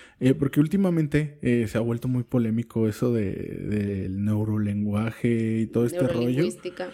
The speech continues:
Speaker 1: Este, ¿cómo, cómo, cómo ves tú? Un coach, un coach. Eh, eh, sabemos que ahorita hay chorrocientos mil, han salido como,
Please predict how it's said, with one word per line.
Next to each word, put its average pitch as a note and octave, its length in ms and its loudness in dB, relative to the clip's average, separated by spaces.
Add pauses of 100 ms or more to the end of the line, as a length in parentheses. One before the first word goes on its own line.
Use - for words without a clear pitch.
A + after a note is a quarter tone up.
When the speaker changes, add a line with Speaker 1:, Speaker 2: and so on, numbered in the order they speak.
(300)
Speaker 1:
Este, C3+ 840 2 (560)
¿cómo, D#3+ 480 2
cómo, E3+ 360 2
cómo E3 220 4
ves D#3+ 240 0
tú? A2 300 0 (960)
Un F#3 180 6
coach, E3 480 -2 (1300)
un D3 100 2
coach. B2 360 0 (400)
Eh, - 220 -8
eh, - 320 -8 (140)
sabemos E3 440 2
que - 80 0
ahorita C#3+ 260 2
hay C3+ 280 -2 (100)
chorrocientos A2 600 -2
mil, B2 280 0
han B2 140 0
salido A#2+ 400 -2
como, F#2 480 -4